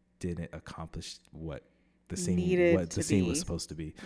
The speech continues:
Speaker 2: Yeah.
Speaker 1: So we had to go back and, and, and essentially try to fix some of these scenes.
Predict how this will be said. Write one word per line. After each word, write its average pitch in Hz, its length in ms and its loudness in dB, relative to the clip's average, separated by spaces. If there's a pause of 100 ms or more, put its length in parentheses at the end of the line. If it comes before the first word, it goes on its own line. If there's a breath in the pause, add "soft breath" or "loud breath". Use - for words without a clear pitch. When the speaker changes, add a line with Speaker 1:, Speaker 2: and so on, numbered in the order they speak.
Speaker 2:
Yeah. 175 120 -4
Speaker 1:
So 156 120 4
we 104 120 4
had 110 120 4
to 98 60 -4
go 95 120 2
back 90 440 -2
and, 85 280 -6
and, 85 280 -6
and 170 300 -8 (300)
essentially 147 300 0
try 87 140 -2
to 82 80 -6
fix - 240 -2
some 87 120 -2
of 85 80 -4
these 80 120 -6
scenes. 85 380 -6